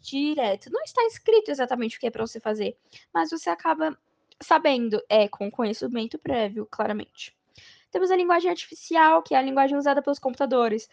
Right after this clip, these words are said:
Através desse podcast que vocês estão ouvindo, tem toda uma programação, todos os logaritmos, enfim. Essa em si são as linguagens dos computadores.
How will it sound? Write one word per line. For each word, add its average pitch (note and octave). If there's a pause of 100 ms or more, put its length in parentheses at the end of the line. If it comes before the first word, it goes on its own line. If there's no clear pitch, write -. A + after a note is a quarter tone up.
(200)
Através C4
desse C#4
podcast A#3+
que C#4
vocês B3
estão G#3
ouvindo, D#4+
tem F#4+ (180)
toda C#4
uma A#3+
programação, A3 (380)
todos C4+
os G#3+
logaritmos, A3 (280)
enfim. B3+ (320)
Essa D4
em D4
si D#4+
são E4
as D#4+
linguagens D#4
dos -
computadores. D4